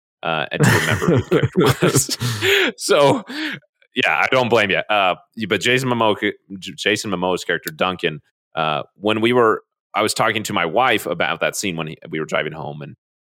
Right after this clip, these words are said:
Speaker 1: how he dies, and she was like, "Did he know that he was gonna die?" And I said, "I don't know, but I bet he knew that he was gonna do his best to
Speaker 2: Right.
Speaker 1: protect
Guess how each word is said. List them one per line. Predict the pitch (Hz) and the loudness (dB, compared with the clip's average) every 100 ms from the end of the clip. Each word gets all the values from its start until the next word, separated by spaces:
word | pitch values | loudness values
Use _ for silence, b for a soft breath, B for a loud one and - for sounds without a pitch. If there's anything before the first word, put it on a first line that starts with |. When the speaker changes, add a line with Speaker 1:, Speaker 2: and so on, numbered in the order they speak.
| - | -6
Speaker 1:
how | 73 | -6
he | |
dies, | 76 95 98 80 80 | -2 0 0 0 -4
and | - 80 | -8 -10
she | - | -8
was | 80 | -6
like, | 82 76 | -4 -4
"Did | 92 | -6
he | 85 92 | -6 -6
know | 82 87 | -2 -2
that | 110 | -2
he | 104 104 | -4 -6
was | 95 | -6
gonna | 90 92 | -4 -8
die?" | 82 78 82 - 175 _ _ - | -2 -2 0 -4 -8 _ _ -6
And | 85 | -4
I | |
said, | - 101 | 0 2
"I | 139 | 2
don't | 139 | 2
know, | 131 82 - _ - | 0 -2 -6 _ -2
but | 95 87 _ _ | 0 0 _ _
I | 92 | -2
bet | 92 110 101 | 2 2 0
he | 107 | -2
knew | 95 90 | -2 0
that | 87 | 0
he | |
was | 85 80 | -2 -4
gonna | 85 | -8
do | 80 82 82 | -8 -8 -4
his | 73 69 | -4 -6
best | - 135 | -4 2
to | 123 | 2
Speaker 2:
Right. | 92 90 | 2 0
Speaker 1:
protect | - - 69 - | -6 -4 -4 -4